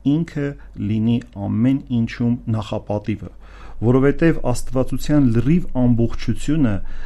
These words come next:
նրա մեջ հաճեց բնակվել և նրանով հաշտեցնել ամեն ինչ իր հետ, խաղաղություն անելով խաչի վրա թափված իր արյամբ և երկրի վրա և երկնքում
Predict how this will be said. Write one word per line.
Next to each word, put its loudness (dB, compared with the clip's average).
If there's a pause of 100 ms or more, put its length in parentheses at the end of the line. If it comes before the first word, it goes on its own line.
(160)
նրա 4
մեջ 4
հաճեց -2
բնակվել -2 (480)
և 2 (640)
նրանով 8 (140)
հաշտեցնել 0 (260)
ամեն 2
ինչ 2
իր -2
հետ, -4 (320)
խաղաղություն -2
անելով 2
խաչի -6
վրա 0
թափված -6
իր 0
արյամբ 0 (300)
և 0
երկրի 0
վրա 0 (380)
և 0
երկնքում -2